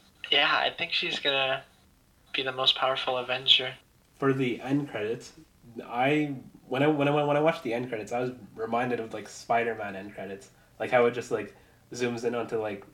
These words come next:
Speaker 2: very small things, you know, part of their powers, and, you know, I
Speaker 1: End credits?
Speaker 2: Yeah, no, like, you know, the end credits. I usually pay attention to
Speaker 1: Oh,
Speaker 2: those.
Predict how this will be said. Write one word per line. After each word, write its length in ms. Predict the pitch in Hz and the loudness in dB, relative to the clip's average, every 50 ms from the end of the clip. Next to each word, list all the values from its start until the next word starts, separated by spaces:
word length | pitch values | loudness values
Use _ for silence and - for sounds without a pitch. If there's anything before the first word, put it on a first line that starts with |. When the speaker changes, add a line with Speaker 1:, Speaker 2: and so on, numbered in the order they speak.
| - 120 | -16 -6
Speaker 2:
very 320 | 117 113 110 110 113 107 | -2 0 2 2 0 0
small 340 | - - - 110 110 107 107 | -4 -4 -2 -2 0 0 -2
things, 460 | - - 110 104 107 110 107 104 - - | -4 -8 -10 -8 -8 -10 -12 -14 -14 -12
you 80 | - 107 | -10 -8
know, 220 | 101 101 95 90 - - - - _ _ _ | -6 -6 -8 -10 -12 -20 -20 -20 _ _ _
part 180 | - 120 110 104 | -2 -2 -2 0
of 60 | 107 | -2
their 280 | 110 104 101 95 - - - - _ _ _ _ - - - _ _ | -6 -8 -8 -12 -14 -18 -20 -20 _ _ _ _ -20 -20 -20 _ _
powers, 640 | - - 107 107 107 107 107 107 110 110 104 - - - - | -2 0 2 2 2 0 -2 -4 -6 -8 -10 -12 -18 -16 -12
and, 160 | 98 101 101 | -10 -8 -8
you 60 | 95 | -8
know, 160 | 95 90 90 - - - _ _ _ _ - _ _ _ _ - _ - 127 | -8 -10 -12 -16 -20 -20 _ _ _ _ -20 _ _ _ _ -20 _ -2 2
I 140 | 139 135 | 4 6
Speaker 1:
End 240 | 156 190 226 214 - | 6 4 2 -2 -6
credits? 800 | - - - - 110 117 123 143 - - - - - - - - - - - | -2 0 2 2 2 2 2 0 -2 -6 -6 -6 -6 -6 -6 -10 -14 -8 0
Speaker 2:
Yeah, 280 | 139 147 143 143 135 | 4 4 4 4 4
no, 220 | 131 135 131 127 127 | 4 2 2 2 2
like, 160 | 123 120 - | 0 0 2
you 60 | 139 | 2
know, 80 | 131 123 | 2 2
the 160 | 127 120 117 | 2 2 0
end 200 | 120 123 123 - | -2 -2 -4 -4
credits. 440 | - 120 113 120 120 - - - - - - _ - | -2 -2 -2 0 -2 -4 -8 -14 -18 -20 -20 _ 2
I 120 | 135 143 | 4 6
usually 240 | 151 156 151 147 139 | 6 6 4 2 0
pay 160 | 131 127 120 | 0 0 2
attention 200 | 110 - 175 185 | 4 4 6 6
to 60 | 196 190 | 6 4
Speaker 1:
Oh, 180 | 180 147 107 | 4 2 0
Speaker 2:
those. 220 | 110 107 107 - | -2 -6 -10 -12